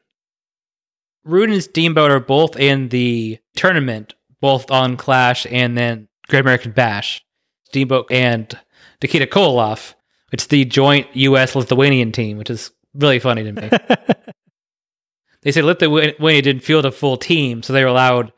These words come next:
Speaker 1: Steamboat to team with him. The idea was, like, you know, it's, it's like Team Australia and, like, Team, uh, Team Japan and Team America.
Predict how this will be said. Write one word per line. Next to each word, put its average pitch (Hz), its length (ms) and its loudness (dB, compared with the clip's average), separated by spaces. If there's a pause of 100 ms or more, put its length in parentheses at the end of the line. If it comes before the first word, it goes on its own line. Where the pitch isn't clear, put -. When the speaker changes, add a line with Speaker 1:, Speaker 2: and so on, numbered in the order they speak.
(580)
Speaker 1:
Steamboat 139 580 0
to 131 80 0
team 131 300 0
with 123 240 0
him. 107 260 -4 (640)
The 151 120 0
idea 196 240 2
was, 139 120 2
like, 131 160 0
you 131 220 0
know, 123 60 -4
it's, 117 180 -8
it's 139 160 -6
like 127 160 -2
Team 139 460 -2 (180)
Australia 139 640 2
and, 123 80 -2
like, 120 180 -2
Team, 131 420 0
uh, 107 300 -4 (320)
Team 156 220 -2
Japan 131 440 0
and 123 120 -4
Team 120 160 -6
America. 117 460 -2